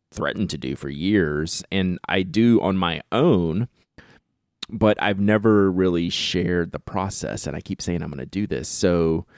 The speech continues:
basically, what I wanna talk about today is how and when I get new products, what do I do before I review them, right? Like,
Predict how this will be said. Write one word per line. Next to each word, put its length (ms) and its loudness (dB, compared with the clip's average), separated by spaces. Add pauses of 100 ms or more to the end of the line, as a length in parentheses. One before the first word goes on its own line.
(580)
basically, 1120 0 (220)
what 120 0
I 40 2
wanna 160 0
talk 160 -2
about 180 -2
today 720 -2 (220)
is 800 -4 (380)
how 600 2 (500)
and 220 -2
when 300 -2
I 140 -6
get 160 -6
new 220 -4
products, 520 -6
what 140 -6
do 80 -6
I 100 -10 (160)
do 420 -8 (360)
before 720 -4
I 60 -4
review 360 -2
them, 200 -10 (140)
right? 340 -6
Like, 220 -10